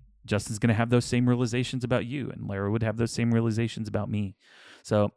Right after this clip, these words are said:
I think this is just a really good test to take. I think this is a good, like, some people are highly devoted to, like, Myers-Briggs or Enneagram, but truly you can pull something from everything. So if you feel like you wanna just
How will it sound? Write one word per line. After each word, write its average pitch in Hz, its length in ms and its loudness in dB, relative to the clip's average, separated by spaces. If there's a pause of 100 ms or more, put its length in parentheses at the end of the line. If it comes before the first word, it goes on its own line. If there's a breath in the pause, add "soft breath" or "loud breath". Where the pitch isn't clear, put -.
I 131 100 4
think 196 220 2
this 170 200 6
is 151 280 0
just 175 240 0
a 349 60 4
really 139 380 4
good 135 240 2 (120)
test - 300 -2
to 127 80 2
take. - 320 0
I 110 80 2
think 139 220 2
this - 180 2
is 123 140 0
a 110 40 2
good, 117 220 2 (220 loud breath)
like, 117 320 2
some 147 180 2
people 147 300 4
are 113 120 6
highly 113 300 0
devoted 104 420 2
to, 104 60 -6
like, 98 220 -8
Myers-Briggs - 640 -6
or - 140 -10
Enneagram, 113 420 -2
but 143 160 2
truly 196 300 2
you 175 80 0
can 185 160 -2
pull 156 400 0 (240 soft breath)
something 143 320 2
from 107 240 -2
everything. 110 420 2
So 110 240 4 (460 soft breath)
if 123 240 0
you 196 560 2 (480)
feel 127 180 4
like 139 240 2
you 120 140 6
wanna 123 240 4
just 117 320 2